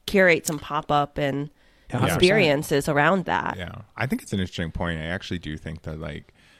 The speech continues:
Speaker 3: a venue that was more of, like, a dinner theater experience that was, like, thematic food and beverage and environment around the filming, like, where it's, like, it's a thing you go and do on a Saturday night and it's a full date night and you see a movie. Like,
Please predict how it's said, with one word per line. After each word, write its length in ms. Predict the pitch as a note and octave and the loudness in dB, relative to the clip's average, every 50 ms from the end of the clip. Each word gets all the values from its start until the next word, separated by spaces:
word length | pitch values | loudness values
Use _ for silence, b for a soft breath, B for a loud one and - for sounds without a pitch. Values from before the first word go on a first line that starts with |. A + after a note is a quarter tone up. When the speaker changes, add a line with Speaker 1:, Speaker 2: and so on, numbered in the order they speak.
| b b - F#2 F2 E2 - _ _ - - | b b -12 -10 -10 -10 -14 _ _ -10 -8
Speaker 3:
a 60 | G2 | -8
venue 720 | F2+ F2 G2 F#2+ G2 G2 F#2+ F2+ E2+ E2 D#2+ E2 E2+ F2+ E2+ | -4 0 0 0 2 2 0 0 0 -2 -2 -4 -4 -4 -4
that 340 | E2 D#2+ D#2 D#2+ D2+ - - | -4 -6 -6 -6 -8 -8 -8
was 540 | F2 E2 D#2+ D2+ D2+ D2+ D#2 D#2 - - | -6 -6 -6 -6 -6 -8 -8 -10 -12 -12
more 260 | E2+ E2+ E2 E2 D#2+ D#2+ | -10 -10 -8 -6 -6 -6
of, 80 | D#2+ | -6
like, 180 | E2 D#2 D#2 - | -8 -10 -10 -10
a 60 | F2+ | -14
dinner 300 | D#2+ - D2+ D#2 E2 F2 | -12 -10 -10 -8 -8 -10
theater 400 | - - E2+ D#2 D2 - D2+ B1+ | -8 -8 -8 -8 -6 -8 -8 -10
experience 680 | - - - - - D#2+ D#2+ D#2+ E2+ F#2 G2+ G#2+ G#2 - | -10 -14 -18 -12 -10 -8 -8 -6 -8 -8 -8 -8 -10 -10
that 220 | - D#2 D2+ - | -10 -10 -10 -10
was, 220 | - D#2+ E2 F2 - | -12 -12 -14 -12 -12
like, 300 | C#3 - D#2 - - - _ _ - | -12 -12 -12 -14 -18 -20 _ _ -6
thematic 680 | G2 F#2+ F2+ E2 D#2+ E2 E2+ E2+ F2 F2+ E2+ - _ - | -4 -4 -4 -2 -4 -4 -4 -4 -4 -4 -6 -8 _ -20
food 300 | - - - F#2 F2+ F2+ | -14 -6 -4 -4 -4 -4
and 100 | F2+ E2 | -4 -4
beverage 380 | E2+ E2 E2 E2 E2 E2+ - | -4 -4 -4 -2 -4 -6 -4
and 100 | F2+ F2 | -6 -8
environment 600 | E2+ E2+ F2 E2 E2 D#2+ E2 E2 E2+ E2+ E2 - | -8 -8 -8 -10 -10 -8 -8 -8 -8 -6 -6 -6
around 680 | F2 E2 D#2 D#2+ D#2+ D#2+ D#2+ E2 E2+ F2 F2 F2 F2 E2 | -6 -6 -4 -4 -4 -4 -4 -4 -6 -6 -6 -8 -8 -8
the 140 | D#2 F2 E2 | -8 -10 -10
filming, 720 | - - - - E2+ D#2+ E2+ F2 G2 A2 A#2 B2+ C3 C3+ | -10 -12 -10 -8 -8 -6 -6 -6 -6 -6 -6 -6 -6 -6
like, 320 | B2+ G#2 F2 E2+ E2 - - | -6 -6 -6 -6 -8 -10 -10
where 200 | F2 E2 D#2+ D#2+ | -10 -8 -8 -8
it's, 280 | D#2+ D#2+ D2 - - | -8 -10 -12 -14 -16
like, 340 | - D2+ D2+ D#2+ D2+ _ - - | -14 -14 -14 -14 -16 _ -20 -20
it's 160 | - F#2+ - | -20 -16 -16
a 20 | - | -16
thing 380 | - - - A2 G#2 G2+ G2 | -16 -6 -2 -2 0 0 0
you 100 | F#2+ F#2 | -2 -4
go 220 | F2 - F2+ F2 F2 | -4 -4 -4 -4 -4
and 100 | E2+ - | -6 -6
do 220 | - F#2 F2+ F2+ | -6 -4 -4 -4
on 100 | F2 E2 | -4 -6
a 60 | D#2+ | -8
Saturday 380 | - - F2 E2+ E2+ E2+ E2+ E2 | -8 -8 -6 -6 -4 -6 -6 -6
night 160 | E2 E2 E2+ | -8 -8 -8
and 120 | E2+ C#2+ | -8 -10
it's 120 | C#2 - - | -12 -16 -18
a 40 | - | -20
full 280 | - - - F#2 E2+ | -16 -8 -6 -6 -6
date 260 | - F2 E2+ E2+ D#2+ | -4 -6 -6 -6 -6
night 260 | F2+ F2 E2+ E2+ E2+ E2 | -8 -10 -8 -8 -8 -8
and 120 | D#2 D#2+ | -8 -10
you 80 | E2 E2 | -10 -10
see 180 | - - E2 E2 | -10 -10 -10 -8
a 60 | D#2+ | -8
movie. 380 | D#2 D2 D2 F2+ A#2 C#3 D3 | -8 -10 -8 -6 -6 -6 -4
Like, 180 | A#2+ E2+ D#2+ - | -6 -8 -8 -8